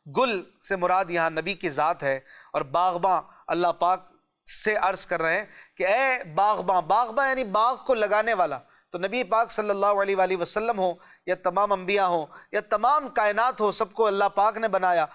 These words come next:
اور یہ کائنات کا نظام وہی چلا رہا ہے۔ وہ گویا اس باغ کو بنانے والا ہے، اس باغ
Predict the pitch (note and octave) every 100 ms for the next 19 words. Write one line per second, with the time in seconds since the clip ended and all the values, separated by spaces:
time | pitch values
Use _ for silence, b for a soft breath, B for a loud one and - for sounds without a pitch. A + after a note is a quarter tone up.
0 | B - G3 A#3 - G#3 G#3 A3 B3 -
1 | G3 F#3+ G#3+ A3 F#3 B3 A#3 G#3 F#3 E3+
2 | E3+ E3 D3+ B B - A3+ A3 A#3 B3
3 | G#3+ B B A3+ A3 G#3 F3+ C4 C4+ -
4 | - B3 G3 G3 A#3 D4+ A#3+ A3 G#3+ A3+
5 | G3 F#3+ A#3